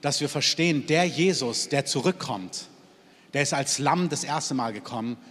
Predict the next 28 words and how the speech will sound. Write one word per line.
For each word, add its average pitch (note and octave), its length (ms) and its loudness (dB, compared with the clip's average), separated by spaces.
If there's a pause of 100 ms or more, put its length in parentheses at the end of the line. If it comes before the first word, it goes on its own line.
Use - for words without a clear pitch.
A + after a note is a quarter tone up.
(240)
Jesus C3 320 0
kommt C#3+ 320 -4
als B2+ 200 -4
Löwe B2+ 340 2
zurück. C3+ 320 -4 (640)
Und D3 420 4 (240)
Jesus D#3 640 4 (200)
sagt - 300 4
von D3 220 4
sich, F3+ 440 2 (420)
„Der C#3 140 2
Tag - 340 2
der C3+ 220 -2
Rache D#3+ 240 0
ist B2 320 -2
in C#3 60 2
meinem B2+ 200 2
Herzen.“ A#2+ 540 -2 (960)
Also, D3+ 380 2
wenn F3 180 4
du F#3+ 160 4
dich F3 320 0
nicht G3+ 240 2
stoßen F#3+ 520 0
möchtest C#3 540 -2
an C#3 140 0
Jesus A#2+ 480 0
morgen, C3 460 0